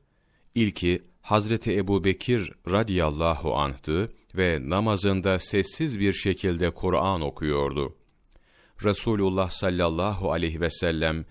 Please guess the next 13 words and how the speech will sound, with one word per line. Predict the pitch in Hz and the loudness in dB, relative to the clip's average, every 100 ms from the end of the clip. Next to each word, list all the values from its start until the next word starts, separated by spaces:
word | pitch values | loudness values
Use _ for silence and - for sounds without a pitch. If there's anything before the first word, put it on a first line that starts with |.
| _ _ _ | _ _ _
niçin | 101 170 - 135 110 | -4 -2 0 0 4
böyle | 104 92 | 4 4
yaptığını | 92 85 - 92 80 69 | 2 0 -2 -2 -2 -4
sordu. | - 80 73 73 76 - _ _ _ - | -2 0 0 0 -4 -6 _ _ _ -4
O | 87 | 0
da, | 87 87 - _ _ _ _ | 2 0 -4 _ _ _ _
"Kendisine | 139 139 135 - 127 139 | -2 0 0 0 0 2
yöneldiğim | 110 92 92 92 87 92 101 104 85 | 2 2 2 2 2 0 2 0 0
ve | |
yalvardığım | 82 71 78 85 82 82 82 80 95 87 | 0 2 2 2 2 2 2 0 -2 -2
zat | 80 80 - 80 | -2 -2 -2 -4
beni | 80 73 | -2 -2
duymaktadır. | 78 76 73 - - 78 78 67 | -2 -2 -2 -4 -4 -2 -4 -6